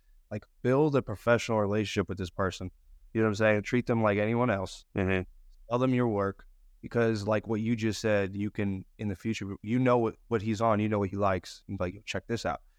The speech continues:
Speaker 1: You know what I'm saying? So it just
Speaker 2: Yep.
Speaker 1: opens up doors. Like, treat everybody the same. But I need to definitely do better with what you're saying, which is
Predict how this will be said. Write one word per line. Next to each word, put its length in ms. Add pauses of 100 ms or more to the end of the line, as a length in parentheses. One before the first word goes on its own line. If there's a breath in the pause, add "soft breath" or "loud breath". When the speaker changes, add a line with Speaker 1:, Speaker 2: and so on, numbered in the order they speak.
Speaker 1:
You 60
know 60
what 20
I'm 60
saying? 240
So 100
it 40
just 120
Speaker 2:
Yep. 80
Speaker 1:
opens 280
up 120 (140)
doors. 240
Like, 160
treat 180
everybody 320
the 60
same. 360 (340)
But 120
I 20
need 140
to 80
definitely 480
do 160
better 400
with 240
what 160
you're 160
saying, 320
which 180
is 240